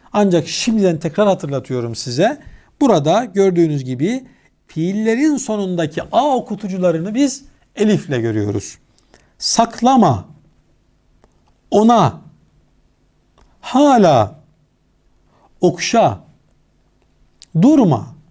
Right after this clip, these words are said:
inşa, zira, hala, derya. Bakın görüyorsunuz kardeşlerim. Burada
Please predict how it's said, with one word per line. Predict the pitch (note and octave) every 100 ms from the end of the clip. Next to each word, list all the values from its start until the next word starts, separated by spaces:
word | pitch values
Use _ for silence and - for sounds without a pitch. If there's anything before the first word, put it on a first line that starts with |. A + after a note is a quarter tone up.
| _ _ _ _ _ _ _ _ _ _
inşa, | - F3 F3 - G3+ G#2+ - - _ _ _ _ _ _ _ _ _ _ _ C#3+
zira, | B2+ G3+ C4 D#3+ B2 G2+ F#2+ _ _ _ _ _ _ _ _ _ _
hala, | - - A3+ G#3+ D3+ D#3 G3 - - _ _ _ _ _ _ _ _
derya. | C3 C#3 D3+ D#3 F3 D#3 - _ _ _ _ _
Bakın | - - D3 F3+
görüyorsunuz | F#3 D3+ A#2+ - C3 D3+ - - _ _
kardeşlerim. | C#3 A#2+ A2+ - B2+ F#3+ G#3 - _ -
Burada | E3+ C3+ A#2+ D#3+ G3+